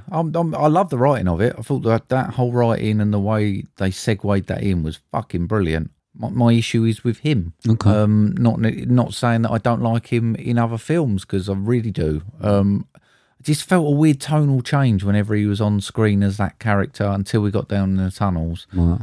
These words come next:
Speaker 1: And it just threw me a little bit.
Speaker 2: I mean, yeah, whenever they got down in the tunnels, it, it changed though, didn't it? It was, it was fantastic.
Speaker 1: Yeah.
Speaker 2: That, that whole part that was underground.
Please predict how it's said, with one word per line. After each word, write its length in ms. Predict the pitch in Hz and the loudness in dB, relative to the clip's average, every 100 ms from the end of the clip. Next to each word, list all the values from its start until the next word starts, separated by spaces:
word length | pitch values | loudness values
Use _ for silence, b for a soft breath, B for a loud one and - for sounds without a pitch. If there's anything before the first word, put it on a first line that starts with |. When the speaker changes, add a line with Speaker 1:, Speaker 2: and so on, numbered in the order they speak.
| - | -6
Speaker 1:
And 100 | - | -2
it 60 | 180 | 0
just 160 | 180 - | 0 0
threw 180 | 180 | 0
me 120 | 135 101 | 2 2
a 20 | |
little 220 | 95 92 | 0 -2
bit. 260 | 87 87 - _ _ _ _ - | -2 -4 -6 _ _ _ _ -2
Speaker 2:
I 60 | |
mean, 420 | 127 139 127 98 | 0 2 0 -4
yeah, 200 | 101 127 110 | 0 2 2
whenever 640 | 127 143 139 156 147 117 | 0 -4 -2 0 0 2
they 100 | 90 | 0
got 200 | - 85 | -2 0
down 200 | 92 85 | 2 2
in 80 | 82 | 0
the 80 | |
tunnels, 500 | 82 101 82 76 73 | 0 0 0 0 -2
it, 100 | - - | -4 -4
it 320 | 78 80 73 | -2 -2 -2
changed 340 | 80 76 73 | 2 2 2
though, 160 | 73 71 | 0 0
didn't 280 | 73 78 76 | 2 2 0
it? 160 | 73 | 0
It 120 | 78 | -2
was, 160 | 78 78 | -2 -2
it 160 | 80 80 | -4 -4
was 100 | 80 | -4
fantastic. 680 | 82 78 - 87 92 85 | -2 -2 0 -2 0 -2
Speaker 1:
Yeah. 60 | 82 | 0
Speaker 2:
That, 200 | 101 92 | 0 0
that 160 | 113 95 | -2 0
whole 240 | 113 104 | 0 0
part 360 | - 92 85 87 | 2 0 0 -2
that 100 | 85 | -4
was 160 | 82 | -2
underground. 760 | 87 82 80 92 82 73 73 | 0 0 -2 0 0 0 -4